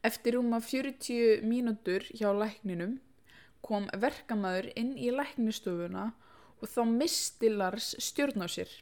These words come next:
Hann sagði eitthvað í áttina að: „Ég vil ekki deyja hér, ég verð að komast héðan.“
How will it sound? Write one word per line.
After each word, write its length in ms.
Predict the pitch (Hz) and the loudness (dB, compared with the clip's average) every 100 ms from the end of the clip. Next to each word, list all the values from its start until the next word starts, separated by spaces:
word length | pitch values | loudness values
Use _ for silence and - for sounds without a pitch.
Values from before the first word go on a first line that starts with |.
| - - - - - - - - - | -20 -20 -20 -20 -20 -20 -20 -10 -2
Hann 160 | 208 - | 0 4
sagði 320 | 233 233 226 | 4 6 4
eitthvað 320 | 233 - 208 | 2 2 4
í 60 | 214 | 4
áttina 400 | 226 - 214 208 202 | 2 2 2 4 0
að: 100 | - - - - - - | -4 -20 -20 -20 -20 -8
„Ég 140 | 190 190 | -2 2
vil 160 | 254 | 2
ekki 220 | 277 285 277 | 2 -2 -2
deyja 300 | 262 254 240 | 4 4 4
hér, 300 | 247 240 233 - - - - - | 4 2 2 -10 -20 -20 -20 0
ég 200 | 226 208 | 0 2
verð 240 | 190 185 185 | 0 -2 -4
að 160 | 226 | -6
komast 460 | - 269 214 185 - | 2 2 4 0 -2
héðan.“ 260 | 165 156 | -4 -4